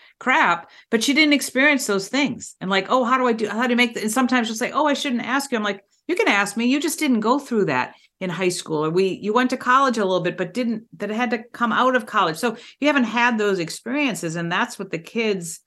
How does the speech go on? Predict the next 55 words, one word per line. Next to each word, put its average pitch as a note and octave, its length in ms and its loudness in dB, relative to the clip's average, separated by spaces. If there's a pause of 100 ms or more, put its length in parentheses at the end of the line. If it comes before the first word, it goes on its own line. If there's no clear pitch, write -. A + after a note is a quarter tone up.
(420)
like D#3 180 -4
you're D#3+ 100 -4
saying, F3+ 360 -2
aren't D#3+ 320 -4
experiencing. E3 800 -4 (380)
And A3+ 100 -4
another D4 300 4
thing A3 320 0
too, G#3 240 2
when D#3+ 80 2
I D#3 80 2
think A3 220 -2
about D#3+ 240 2
growing D#3 340 0
up, E3+ 240 2
like, C#3+ 340 -2 (600)
I F#3+ 80 -4
was F#3+ 380 4
grateful F#3 580 0
that E3+ 160 2
my D3+ 100 -2
mother E3+ 300 0
was E3+ 180 2
able D3+ 240 2
to B2 380 -4
be F#3 160 2
home F#3 220 2
with A#3+ 140 0
us B3 300 -2
and C#3 320 -4
raise F#3 300 2
us, G3+ 340 -2
um, C3 440 -10 (280)
three G#3+ 240 2
siblings. G3 540 -2
And C#3+ 80 -2
so F3+ 100 -6
she F3+ 140 -6
was G3 160 -2
always A#3+ 260 2
home, F#3+ 300 -2
and D#3+ 80 -6
we D3 80 -6
came E3+ 200 -8
home, G#3 360 -2
and C#3+ 100 -4
my C#3 140 -2
sister, F3+ 420 -4
I E3 80 4
was D#3+ 100 -2
talking E3 280 -4
to E3 60 -4
her D3+ 40 -6
this D#3 160 -6
weekend, E3+ 380 -6